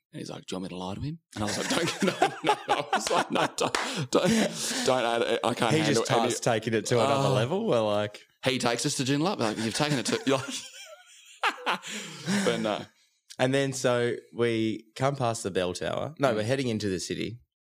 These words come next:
Speaker 2: past the convention centre. And I'm like, and previously I'd said something about the Ritz. And Mark looked at me, he's like, "It's a pretty nice building, isn't it?" And I was like, "We go to the Ritz."
Speaker 1: Mm.
Speaker 2: I was like, "I got fucking sandals on." <laughs>
Speaker 1: Mm.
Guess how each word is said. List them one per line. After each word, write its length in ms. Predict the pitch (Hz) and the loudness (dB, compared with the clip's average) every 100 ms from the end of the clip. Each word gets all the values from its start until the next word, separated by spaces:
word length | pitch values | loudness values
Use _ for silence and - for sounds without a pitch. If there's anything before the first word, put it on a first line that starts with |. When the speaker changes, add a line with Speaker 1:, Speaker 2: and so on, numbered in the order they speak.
| _ _ _ _ - | _ _ _ _ -12
Speaker 2:
past 240 | - 92 - | -6 -6 -6
the 100 | 90 | -8
convention 260 | 90 - | -10 -10
centre. 400 | - - - - - _ _ _ _ _ _ - | -12 -10 -12 -12 -14 _ _ _ _ _ _ -8
And 100 | 107 | -4
I'm 120 | 101 | -2
like, 340 | 95 90 87 - - _ _ - | -2 -4 -6 -10 -20 _ _ -8
and 140 | 113 | -4
previously 500 | 120 139 131 113 110 | 0 0 0 -2 0
I'd 140 | 98 98 | 0 0
said 200 | 104 90 | -2 -2
something 260 | 90 95 | -4 -2
about 200 | 90 69 | -4 -4
the 80 | 80 | -4
Ritz. 440 | 95 92 - - - _ | -4 -6 -8 -16 -18 _
And 120 | - 98 | -8 -4
Mark 220 | 95 98 | -4 -6
looked 160 | 104 | -10
at 40 | - | -10
me, 80 | 87 | -8
he's 120 | 82 | -6
like, 140 | 85 | -6
"It's 380 | - _ _ _ | -8 _ _ _
a 40 | |
pretty 160 | - 123 | -8 -4
nice 180 | 107 95 | -2 -2
building, 260 | 131 156 127 | -2 -4 -4
isn't 180 | 175 120 | -6 -8
it?" 100 | - _ _ | -12 _ _
And 120 | 117 | -4
I 40 | 104 | -2
was 120 | 98 | 0
like, 200 | 95 - _ _ _ _ _ - | -2 -4 _ _ _ _ _ -4
"We 80 | 117 | 0
go 80 | 104 | 0
to 60 | |
the 60 | 90 | 0
Ritz." 420 | 98 - - - _ - | -2 -2 -8 -12 _ -6
Speaker 1:
Mm. 180 | 117 104 | -4 -2
Speaker 2:
I 20 | |
was 120 | 101 | -2
like, 140 | 104 101 - _ _ _ _ _ _ _ _ _ - | -4 -6 -16 _ _ _ _ _ _ _ _ _ -12
"I 60 | |
got 140 | 156 151 | -8 -2
fucking 320 | 113 90 - | -2 -4 -10
sandals 460 | - 139 185 139 - | -6 -2 -2 -4 -6
on." 220 | - - | -12 -16
<laughs> 40 | _ _ - | _ _ -6
Speaker 1:
Mm. 120 | 110 | 0